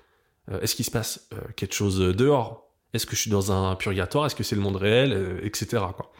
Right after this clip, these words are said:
Donc, euh, vo-, votre cerveau, il va cogiter énormément et le jeu, il prend un malin plaisir à, à faire son sadique, un petit peu comme, euh, comme Monokuma, euh, qui maltraite les élèves.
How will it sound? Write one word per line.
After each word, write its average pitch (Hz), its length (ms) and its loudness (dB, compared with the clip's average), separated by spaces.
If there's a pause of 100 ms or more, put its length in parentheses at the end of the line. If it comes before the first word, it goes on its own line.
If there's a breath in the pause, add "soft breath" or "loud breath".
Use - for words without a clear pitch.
(460 loud breath)
Donc, 110 220 2
euh, - 20 6
vo-, 101 240 4
votre 98 160 0
cerveau, 120 240 2
il 131 80 2
va 92 340 0
cogiter 120 520 0
énormément 104 480 2
et 101 100 0
le 95 160 2
jeu, 127 320 2
il 101 120 -4
prend - 460 -4
un 135 120 4
malin 120 240 4
plaisir 107 540 0 (760 soft breath)
à, 90 160 -2 (140)
à 92 60 0
faire - 200 -2
son 104 140 0
sadique, 131 420 -2
un 95 60 -2
petit 95 180 -6
peu 117 140 0
comme, 95 280 -4
euh, 95 300 -8
comme 92 160 0
Monokuma, 110 720 4
euh, 90 40 0
qui - 140 -4
maltraite 95 340 -2
les 95 160 0
élèves. 143 220 2